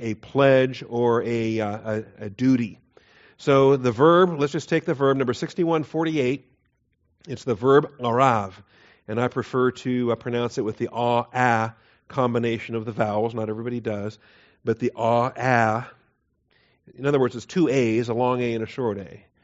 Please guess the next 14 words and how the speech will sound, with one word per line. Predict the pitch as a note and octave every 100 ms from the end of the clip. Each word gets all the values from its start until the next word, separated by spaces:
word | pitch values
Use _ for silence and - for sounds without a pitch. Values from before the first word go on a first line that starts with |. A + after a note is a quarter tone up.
| _ _ -
Arav, | A2+ A2+ A#2+ A2 F#2+ E2+ - - _ _ _
all | G2+
right? | G2+ G2+ C#3 F3 _ _ _ _ _ -
And | A2+
you |
start | - B2+ A#2
by | A#2 A#2
closing | - - B2 A#2
your | A2+
throat | A2 A2+ A2+
and | G#2
choking. | - G#2 G2+ G#2 _ _ _
Arav, | A#2+ A2 A#2+ A#2 G2+ F#2 D2+ - - _ _ _
okay? | B2 C3 D#3+